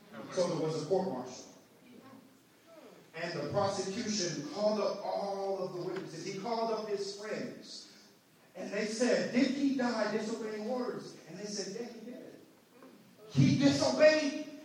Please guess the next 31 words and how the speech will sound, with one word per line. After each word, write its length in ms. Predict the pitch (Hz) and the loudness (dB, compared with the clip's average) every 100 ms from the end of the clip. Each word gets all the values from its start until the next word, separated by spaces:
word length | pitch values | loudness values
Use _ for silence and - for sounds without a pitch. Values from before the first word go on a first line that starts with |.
| - | -6
and 140 | 226 233 | 0 6
he 160 | 277 | 6
did 220 | 302 311 | 6 4
not 180 | 294 277 262 | 4 2 2
come 160 | 262 | 0
back 240 | 233 226 254 | 0 -4 -6
to 80 | |
shore." 280 | 233 269 220 | -4 0 0
Then 460 | 220 269 254 - - | 4 6 4 -2 -6
they 140 | 214 214 | -2 0
put 160 | 220 | 0
the 80 | 190 - 185 | -2 -6 -8
commanding 440 | 202 208 202 190 | -8 -8 -8 -6
officer 560 | - - - 160 143 - | -4 -4 -8 -12 -12 -12
up. 260 | - - - - - - - - - - _ - 151 | -14 -16 -20 -20 -20 -20 -20 -20 -20 -20 _ -16 -10
And 120 | 165 | -6
the 80 | 175 | -4
prosecutor 580 | 156 - 190 185 190 160 | -2 -2 -4 -8 -8 -8
said, 400 | 156 165 143 - - - - | -6 -6 -6 -8 -14 -20 -6
"Did 240 | 240 254 247 | -2 0 2
he 200 | 247 220 | 0 2
disobey 640 | 220 233 196 202 196 - | 0 0 0 0 0 -2
you?" 80 | - - | -6 -6
He 60 | |
said, 220 | - - 294 | -8 -4 0
"Yes, 260 | 294 - | 2 0
he 140 | 220 160 | -2 -2
did." 260 | - - - - - - - - - - - - - - - - - - - - _ - _ - | -2 -6 -10 -16 -20 -20 -20 -20 -20 -20 -20 -20 -20 -20 -20 -20 -20 -20 -20 -20 _ -20 _ -16
"Why 200 | - 240 | -6 -2
are 80 | 226 | -2
you 200 | 226 | -2